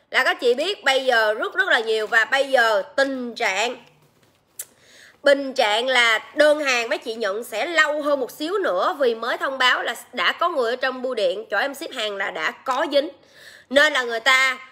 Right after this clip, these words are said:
đang thu xếp và người ta đang giải quyết cho nó, cho nó xong cái rồi người ta mới bắt đầu. Và các chị biết tại sao nó chậm không? Bình thường là mấy shop á, bây giờ đang bán online, đó giờ người ta gửi hàng, giao hàng tiết kiệm. Nhưng mà bây giờ giao hàng tiết kiệm không làm việc luôn.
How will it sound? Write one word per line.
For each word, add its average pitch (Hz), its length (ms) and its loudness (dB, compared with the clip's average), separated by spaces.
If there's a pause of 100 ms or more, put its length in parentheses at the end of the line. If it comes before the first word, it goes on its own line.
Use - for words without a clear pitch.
(160)
đang 269 260 2
thu 277 280 -6
xếp 311 280 0
và 240 100 0
người 214 160 -4
ta 233 200 4
đang 240 600 -6
giải 180 200 0
quyết 349 260 -6
cho 254 100 0
nó, 285 260 2 (400)
cho 247 140 2
nó 277 100 0
xong 247 340 0
cái 233 260 2
rồi 277 120 -4
người 202 140 -4
ta 220 140 -2
mới 269 140 -10
bắt 311 160 -2
đầu. 196 280 0 (300)
Và - 80 -2
các 349 140 2
chị 269 100 0
biết 359 140 -4
tại 269 120 2
sao 285 120 0
nó 330 100 0
chậm 214 300 0
không? 240 320 -2 (480)
Bình 285 220 2
thường 262 260 4
là 247 120 6
mấy 285 180 -6
shop 359 340 4
á, 480 120 0
bây 302 120 -2
giờ 269 100 2
đang 269 140 -2
bán 269 120 -2
online, 262 440 4
đó 269 120 2
giờ 302 200 0
người 220 100 -4
ta 240 140 -2
gửi 233 200 -6
hàng, 269 200 -4
giao 262 80 0
hàng 226 120 -6
tiết 302 180 -12
kiệm. 208 260 -2
Nhưng 294 160 -4
mà 262 80 0
bây 254 120 0
giờ 254 80 0
giao 269 180 2
hàng 226 140 -6
tiết 349 180 -8
kiệm 226 140 -2
không 330 260 -2
làm 254 200 2
việc 240 200 0
luôn. 294 300 4